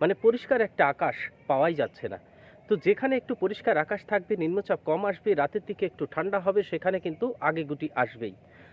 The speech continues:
আরও একটা বিষয় আছে, যাদের গাছ নতুন লাগানো, নতুন গাছে সবসময় গুটিটা আগে আসে। তো যাই হোক, কারোর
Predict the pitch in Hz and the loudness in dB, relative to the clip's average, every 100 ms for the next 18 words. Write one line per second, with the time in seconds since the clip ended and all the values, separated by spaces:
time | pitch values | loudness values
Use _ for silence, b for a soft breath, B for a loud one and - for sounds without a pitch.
0 | B 151 214 277 - 175 160 165 151 131 | B 2 4 2 2 -2 -2 0 2 0
1 | 247 247 165 143 139 139 127 - 135 151 | -4 0 0 0 0 -2 -2 -6 -4 -4
2 | 269 254 151 107 98 92 B B B 160 | -2 0 0 0 -6 -12 B B B -2
3 | 175 226 160 - - 135 - 151 185 185 | -2 0 0 0 -4 -6 -6 -4 -4 -6
4 | - 120 196 123 113 107 - - B B | -6 -4 -2 -2 -2 -4 -6 -14 B B
5 | B B 190 180 233 233 302 - - - | B B 0 4 2 2 -2 -4 -10 2
6 | 156 | 4